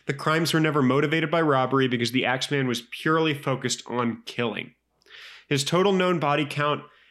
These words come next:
added up to six killed and six injured, which is big but not huge. That's a decent amount of people affected,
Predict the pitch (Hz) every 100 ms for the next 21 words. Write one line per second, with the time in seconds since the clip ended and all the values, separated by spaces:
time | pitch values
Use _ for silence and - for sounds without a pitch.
0 | _ - 147 139 139 139 - - 135 131
1 | 120 120 - 165 139 - 170 165 143 120
2 | - - - - 147 127 123 127 147 151
3 | - 180 190 151 160 151 143 135 - 135
4 | 98 - - - _ _ - 151 170 147
5 | 139 165 170 180 170 143 156 151 135 143
6 | 123 - 110